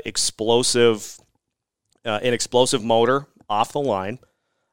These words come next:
And so, uh, I think you could see him make a couple of Marc-Andre Fleury style saves to, uh, to keep the Vikings in it.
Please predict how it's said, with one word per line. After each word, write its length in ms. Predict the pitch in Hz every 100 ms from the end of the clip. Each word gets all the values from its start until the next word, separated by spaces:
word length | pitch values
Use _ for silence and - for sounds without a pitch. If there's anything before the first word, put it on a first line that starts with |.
| _
And 240 | 123 120 117
so, 440 | - 117 117 113
uh, 160 | 117 113
I 100 | 120
think 240 | - 165 185
you 80 |
could 160 | 170 185
see 180 | 170 165
him 220 | 180 151
make 220 | 131 156
a 60 | 190
couple 340 | - 139 135
of 60 | 117
Marc-Andre 560 | 117 113 123 113 110
Fleury 380 | 101 - 110 104
style 340 | - 107 101 95
saves 600 | - 110 104 98 - - _ _ _ -
to, 360 | 113 104 101
uh, 200 | 101 98 95 _ _ -
to 140 | 117
keep 260 | - 120 -
the 80 |
Vikings 500 | 104 110 107 101 95 -
in 180 | 113
it. 220 | 110 107